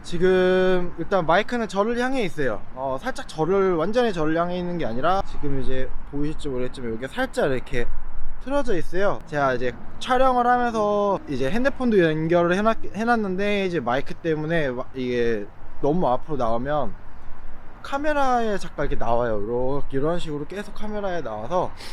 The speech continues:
일단은 제가 살짝 틀어놓은 상태입니다.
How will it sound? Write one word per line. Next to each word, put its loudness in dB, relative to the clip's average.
일단은 2
제가 0
살짝 0
틀어놓은 0
상태입니다. -2